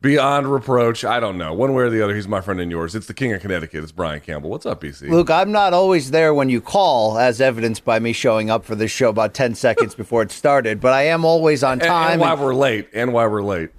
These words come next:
Speaker 2: And look, I just happen to be wearing, remember this? This, I could sell this one day. This was a failed merch item attempt, right? Remember this, Luke?
Speaker 1: Yes,
Speaker 2: United
Speaker 1: this is
Speaker 2: States
Speaker 1: pre-R J.
Speaker 2: Golf Corps.
Speaker 1: So we gotta give credit to R J. It's pre-R J.
Speaker 2: Our, who we found, by the way, our, our, our call out to nature for, for a wellness check on R J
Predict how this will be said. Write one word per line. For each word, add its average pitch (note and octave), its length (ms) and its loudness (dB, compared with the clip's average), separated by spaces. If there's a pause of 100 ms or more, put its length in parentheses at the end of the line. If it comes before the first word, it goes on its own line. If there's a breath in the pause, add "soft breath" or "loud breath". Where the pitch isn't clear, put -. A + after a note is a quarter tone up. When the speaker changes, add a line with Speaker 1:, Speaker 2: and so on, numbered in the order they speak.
Speaker 2:
And - 180 2
look, C4+ 140 0
I A#3 120 4
just C#4+ 180 -2
happen B3+ 220 2
to A#3 60 0
be A3 120 2
wearing, A#3 360 4
remember B3 260 0
this? B3+ 200 2
This, D#4+ 240 -2
I A3+ 140 0
could F#3+ 160 -4
sell C#4 280 2
this G3+ 200 -2
one D#3+ 180 2
day. C3 140 2
This G3 200 -2
was F3+ 120 0
a E3 80 0
failed G#3 640 0
merch F3+ 320 0
item B2+ 340 0
attempt, F#2+ 400 -4
right? D#3 240 0
Remember G3 220 -2
this, B3+ 260 0
Luke? C#4 240 -2 (120)
Speaker 1:
Yes, A#2+ 140 2
Speaker 2:
United F3+ 160 2
Speaker 1:
this F#3 120 -2
is F#3+ 60 2
Speaker 2:
States G3 200 0
Speaker 1:
pre-R F#3 460 2
J. F3+ 100 0
Speaker 2:
Golf A3 140 2
Corps. A#3 160 -6
Speaker 1:
So A#2+ 100 -4
we B2+ 60 0
gotta C#3+ 180 2
give C3+ 220 -2
credit C3+ 280 0
to A#2 60 0
R A2+ 160 2
J. G2+ 140 -4
It's E2 140 -6
pre-R G2+ 380 0
J. C#2+ 200 -10
Speaker 2:
Our, F#3+ 200 4
who F3+ 240 2
we A3+ 120 4
found, B3 380 2
by E3 160 6
the C3 100 2
way, A#2+ 180 2
our, B2 140 2
our, D3+ 240 2
our D3+ 180 2
call A#3 460 4
out F#3+ 380 4
to D#3 100 0
nature D#3 520 0
for, B2+ 340 4
for C#3 240 2
a B2 40 2
wellness E3 420 2
check D3+ 240 0
on B2+ 120 0
R C3 160 4
J A#2+ 240 0